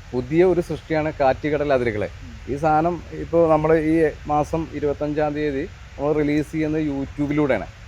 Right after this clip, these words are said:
Speaker 1: അപ്പൊ അതിന് ഒരു ഫീൽഡ് അറിയാത്ത ഒരാൾ വന്നിട്ട് സംഭവിച്ച അബദ്ധങ്ങളല്ല എന്നുള്ളത്
Speaker 2: അതെ.
Speaker 1: ഓഡിയൻസിന് മനസ്സിലാവും. പക്ഷെ
Speaker 2: അതെ,
Speaker 1: അതിന്റെ
Speaker 2: അതെ.
Speaker 1: പിന്നിലെ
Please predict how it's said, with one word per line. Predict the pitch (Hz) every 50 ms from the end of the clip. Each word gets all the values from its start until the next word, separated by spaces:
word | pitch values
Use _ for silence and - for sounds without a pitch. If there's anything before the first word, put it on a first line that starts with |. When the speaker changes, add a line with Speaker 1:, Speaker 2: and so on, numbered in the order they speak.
| - - - - -
Speaker 1:
അപ്പൊ | 107 113 135 139
അതിന് | 104 120 120 110 131 143 156 165 156 - - - - - - - - - - - - - 104 104
ഒരു | 110 113 120
ഫീൽഡ് | - 135 131 143 151 156 185
അറിയാത്ത | 170 160 170 170 175 165 -
ഒരാൾ | 196 185 180 180 190
വന്നിട്ട് | 185 175 170 175 160 175
സംഭവിച്ച | 170 190 175 165 170 165 151 - 185
അബദ്ധങ്ങളല്ല | 165 151 160 156 147 175 175 175 180 170 160 160 165 170
എന്നുള്ളത് | 170 170 160 165 151 165
Speaker 2:
അതെ. | 185 208 - - - - - - 151
Speaker 1:
ഓഡിയൻസിന് | 156 151 160 151 - 180
മനസ്സിലാവും. | 170 165 147 - 160 139 113 98
പക്ഷെ | - - 135 -
Speaker 2:
അതെ, | 160
Speaker 1:
അതിന്റെ | 151 151 143
Speaker 2:
അതെ. | - -
Speaker 1:
പിന്നിലെ | 165 160 165 170 170 185 208